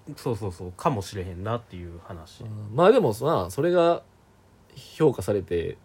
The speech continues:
Speaker 2: 今に至るわけだから。
Speaker 1: 評価されたことないねん、一個も。
Speaker 2: 無呼吸がな。
Speaker 1: 無呼吸が評価されることなんかないねん。デブやねんなって思われてしまいや、それは。
Speaker 2: 今、黄昏の森はだからあれでしょ？ツッコミと無呼吸でしょ？
Speaker 1: うん。意味わからんやろ、そんなん。
Speaker 2: うん。
Speaker 1: ツッコんでる方が意味わからんやろ。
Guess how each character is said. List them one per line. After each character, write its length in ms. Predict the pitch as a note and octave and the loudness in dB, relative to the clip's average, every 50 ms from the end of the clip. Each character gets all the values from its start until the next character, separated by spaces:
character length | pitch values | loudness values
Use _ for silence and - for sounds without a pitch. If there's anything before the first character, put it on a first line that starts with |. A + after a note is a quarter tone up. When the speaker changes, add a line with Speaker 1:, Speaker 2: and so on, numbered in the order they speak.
| - - - | -18 -12 -6
Speaker 2:
今 180 | A#2+ A#2 A#2+ A2+ | -4 -2 0 0
に 120 | - F#2 | -2 -2
至 120 | F2+ - - | -4 0 0
る 60 | A#2 | 0
わ 100 | F#2+ - | 0 0
け 140 | - B2+ A2 | -4 -4 0
だ 40 | F#2 | 6
か 40 | - | 8
ら。 60 | A3+ | 8
Speaker 1:
評 100 | G#3+ - | 8 8
価 100 | - A2+ | 4 2
さ 140 | - G3+ G#3+ | 4 4 4
れ 80 | A3 | 6
た 100 | F#3 G#3+ | 6 2
こ 120 | - A3 F#3+ | 2 2 0
と 100 | G3 E3 | 0 0
な 140 | A2+ F#2+ | 0 0
い 80 | C3 E3+ | 0 0
ね 80 | C#3+ F#2 | 0 -2
ん、 60 | F2+ | -2
一 80 | F#2 F2+ - | -4 -8 -10
個 100 | - G#2 | -10 -8
も。 220 | G2 F2 D#2 E2 G2 - _ _ _ _ - A2+ | -8 -8 -8 -10 -14 -18 _ _ _ _ -16 -14
Speaker 2:
無 80 | G2+ | -10
呼 120 | F#2 A2 G#2+ | -6 -6 -6
吸 260 | F#2+ - F#2+ F2+ E2+ | -4 -4 -4 -4 -2
が 100 | E2 D#2+ | -4 -2
な。 240 | F#2 A2+ C#3+ F3 G3+ - _ _ - | -2 -2 -2 -2 -4 -10 _ _ -6
Speaker 1:
無 140 | G#2 A2 A2+ | -6 -4 4
呼 120 | - A#3+ A#3 - | 4 4 4 4
吸 180 | - C3+ A#2 G2+ | 0 -2 0 0
が 100 | F#2 F2 | -2 -4
評 240 | - - G3+ F#3+ - | 0 2 2 2 2
価 100 | - A2+ | 0 -4
さ 160 | - - D3 | -2 0 0
れ 100 | C#3+ C#3+ | 2 0
る 100 | C#3+ C3 | 0 0
こ 120 | - A2+ | -2 -2
と 80 | - A2+ | -2 -2
な 100 | F2+ E2+ | -4 -4
ん 40 | E2+ | -6
か 100 | - E2+ | -8 -4
な 160 | E2+ F#2+ A2 | -2 0 0
い 100 | C#3 F#3 | 2 2
ね 100 | F#3 C#3 | 0 -2
ん。 100 | F2 D2+ - - - - - _ - - - _ - - | -4 -6 -10 -20 -20 -20 -20 _ -20 -20 -20 _ -12 -4
デ 140 | F#2 A2+ A#2+ | 0 0 2
ブ 120 | C#3 F#3+ | 4 4
や 100 | F3 D3+ | 4 4
ね 120 | C3 A2+ | 2 0
ん 80 | G2+ G#2+ | -2 0
な 180 | C#3 E3+ G3 G#3 | 2 2 2 2
っ 60 | - | 0
て 60 | - | 0
思 220 | F#2+ A2+ C#3+ D3+ | -2 0 2 4
わ 80 | D#3+ C#3+ | 4 4
れ 80 | G#2 E2+ | 2 0
て 60 | - | -6
し 140 | - - D3+ | -8 -4 -2
ま 120 | D#3+ E3+ | 0 0
い 60 | E3 | 0
や、 100 | C3+ D#2+ | -2 -4
そ 120 | - - F2 | -6 -10 -12
れ 60 | E2+ | -12
は。 120 | E2 D#2+ D#2+ E2+ G#2 - - | -12 -12 -12 -14 -16 -10 -6
Speaker 2:
今、 180 | C#3 D#3 E3+ | -6 -6 -4
黄 80 | D#3+ F#3+ | -4 -4
昏 340 | F3+ - G3 F#3+ F#3+ F#3 F3+ | -4 -2 0 0 2 0 0
の 80 | F3+ | 0
森 180 | F3+ F3+ F3 E3+ | 0 0 2 2
は 60 | D#3+ | 2
だ 100 | D#3 D3 | 2 2
か 80 | B2 G#2 | 2 0
ら 100 | F#2 F#2+ | -2 0
あ 20 | |
れ 100 | G2 F2 | -2 -4
で 60 | E2+ | -4
し 40 | - | -2
ょ？ 160 | A2 C3+ D3+ - | -2 -2 -2 -4
ツ 140 | - - C3 | -8 -10 -10
ッ 80 | F#2 | -4
コ 120 | F2 E3+ E3+ | 0 2 2
ミ 80 | C#3+ | 2
と 100 | A2+ G#2 | 2 0
無 100 | F#2+ G#2 | -4 -4
呼 100 | - B2+ | -2 -2
吸 180 | A#2+ A2+ F#2+ D2 | -2 -2 -2 -6
で 80 | C#2+ D#2 | -6 -6
し 80 | E2+ | 0
ょ？ 40 | - | 0
Speaker 1:
う 20 | |
ん。 20 | F#3+ | 2
意 40 | G#3 | 4
味 100 | E3+ B2+ | 6 4
わ 100 | C#3+ D3+ | 4 4
か 120 | - F#3 | 6 4
ら 120 | F3+ F3+ F3+ | 4 6 4
ん 40 | E3 | 4
や 80 | G#2 | 2
ろ、 100 | F#2 F2 | 0 -2
そ 120 | F2 G2 F#2 | -4 -6 -6
ん 80 | F2+ | -6
な 100 | E2+ D#2 | -6 -8
ん。 80 | E2 F2+ - _ _ - - - - | -10 -14 -16 _ _ -20 -20 -18 -12
Speaker 2:
う 80 | G#2+ F#2+ | -8 -8
ん。 20 | F#2+ | -4
Speaker 1:
ツ 140 | F#2+ - A3+ | -2 -2 -2
ッ 120 | F#3 F3 | -2 0
コ 120 | - B3 B3+ | 6 6 8
ん 80 | A#3+ | 10
で 80 | A3+ A3+ | 10 8
る 80 | A3 - | 8 8
方 120 | A3+ E3+ | 6 6
が 100 | B2 A2 | 6 4
意 60 | A#2+ | 4
味 60 | C3+ | 2
わ 120 | B2 G#2 G2+ | 2 0 2
か 80 | - | 2
ら 100 | A#2 G#2 | 0 0
ん 20 | F2+ | 0
や 40 | E2+ | -2
ろ。 120 | D#2+ D2+ | -6 -8